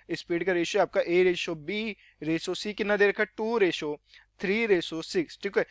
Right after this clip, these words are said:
तो यहाँ पे देखो टाइम का क्या हो जाएगा, टाइम का जो रेशियो होगा आपका, इसका क्या होगा, हम upon कर देंगे, रेसिप्रोकल कर देंगे, तो one by two हो जाएगा। क्या हो जाएगा, one by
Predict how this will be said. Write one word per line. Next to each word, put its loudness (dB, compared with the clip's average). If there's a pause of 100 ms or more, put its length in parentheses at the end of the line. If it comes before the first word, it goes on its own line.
(200)
तो 2
यहाँ 6
पे 0
देखो 6
टाइम 2
का 2
क्या 2
हो 6
जाएगा, 0
टाइम 0
का 4
जो 4
रेशियो 2
होगा 6
आपका, 4 (240)
इसका 0
क्या 4
होगा, 4 (340)
हम -2 (120)
upon 4
कर 4
देंगे, -2
रेसिप्रोकल 2
कर -4
देंगे, -10
तो -4
one -2
by 8
two 0
हो 4
जाएगा। -2
क्या -2
हो 2
जाएगा, 2
one -2
by 4